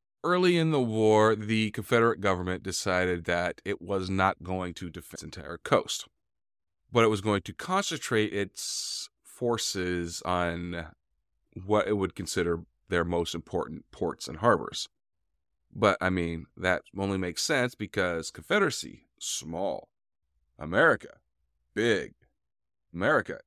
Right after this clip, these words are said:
easily shuts down, well, easily is subjective, but shuts down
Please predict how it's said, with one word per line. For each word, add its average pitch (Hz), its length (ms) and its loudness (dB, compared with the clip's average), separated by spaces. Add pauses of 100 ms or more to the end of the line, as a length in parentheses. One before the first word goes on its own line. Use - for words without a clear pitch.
(120)
easily 131 840 2 (720)
shuts - 380 -2
down, 101 500 2 (880)
well, 90 300 -2 (840)
easily 135 560 4
is 101 100 0
subjective, 85 680 -4
but 104 280 2
shuts - 380 2
down 90 640 -2